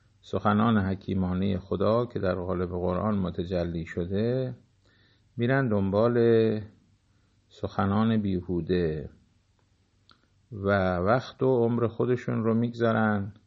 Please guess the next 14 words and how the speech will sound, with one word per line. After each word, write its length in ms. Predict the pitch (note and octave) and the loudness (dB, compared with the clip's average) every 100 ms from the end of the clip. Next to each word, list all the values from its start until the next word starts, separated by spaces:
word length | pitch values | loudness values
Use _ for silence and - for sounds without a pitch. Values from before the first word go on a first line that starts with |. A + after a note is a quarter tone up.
| _ _ _ _ _ _ | _ _ _ _ _ _
که 120 | G2 | -2
با 180 | F#2+ F#2 | 2 4
بهره‌گیری 800 | F#2+ F2+ F#2 F2+ G2 F#2 A2 A#2 | 4 2 0 -4 -4 -2 0 0
از 220 | F#2+ F2+ - | 0 -2 -8
سخنان 680 | G2+ F#2+ F#2 F#2 F2+ F2 F2 | -8 -4 -2 -2 -2 -2 -4
غیر 300 | F#2 F#2 F2 | -2 -2 -2
حکیمانه 1120 | F2+ F2 - F2 F2 F2 F2 F#2+ G#2 B2+ A#2+ - _ _ _ _ _ _ _ _ _ | -6 -10 -8 -6 -4 -4 -4 -2 -2 -4 -8 -14 _ _ _ _ _ _ _ _ _
مردمان 560 | G2+ G2 G2 G2 A2+ A#2+ | -2 0 0 2 0 0
رو 200 | B2 A2 | -2 0
گمراه 680 | G2 F#2+ F#2+ A2+ A2 - - | 0 2 4 4 4 -2 -6
کنن 420 | F#2 F2+ E2+ E2 | -4 -2 -4 -6
از 200 | E2+ E2 | -6 -6
راه 300 | E2 E2 D#2+ | -4 -4 -6
خدا. 560 | - D#2+ D#2 C#2 C2+ | -10 -10 -6 -8 -8